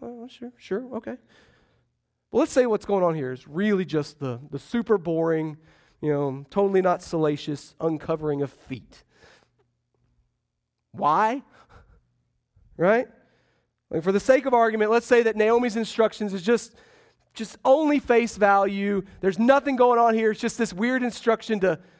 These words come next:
pull the cover back off of his feet and let his feet get cold. Wh-, like, why, why would Ruth need to go under the cover of night and have this meeting secretly? And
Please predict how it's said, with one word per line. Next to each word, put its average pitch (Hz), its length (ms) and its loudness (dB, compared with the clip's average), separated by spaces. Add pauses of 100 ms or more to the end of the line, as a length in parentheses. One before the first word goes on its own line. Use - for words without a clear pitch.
(400)
pull 214 140 2
the 208 60 -2
cover 190 280 2
back 180 260 0
off 170 160 0
of 156 60 -8
his 147 160 -8
feet 135 200 -6
and 131 120 -8
let 147 100 0
his 143 140 -4
feet 139 240 -6
get 117 100 -14
cold. 107 320 -10
Wh-, - 560 -18
like, 165 160 0
why, 214 220 4
why 220 240 4
would 320 180 2
Ruth 226 400 0 (160)
need 220 180 0
to 214 60 -4
go 240 220 4
under 208 160 -4
the 196 80 -6
cover 262 340 2
of 262 80 2
night 214 420 2 (200)
and 185 120 2
have 226 240 2
this 254 160 -4
meeting 233 240 -2
secretly? 170 840 -2 (300)
And 220 340 2